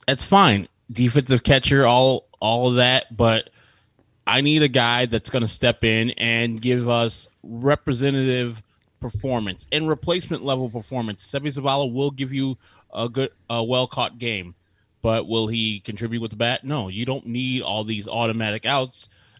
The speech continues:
in the lineup, especially now with all the injuries the White Sox have.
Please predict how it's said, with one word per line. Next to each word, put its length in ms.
in 120
the 100
lineup, 480
especially 480
now 300
with 240
all 200
the 140
injuries 300
the 100
White 240
Sox 280
have. 300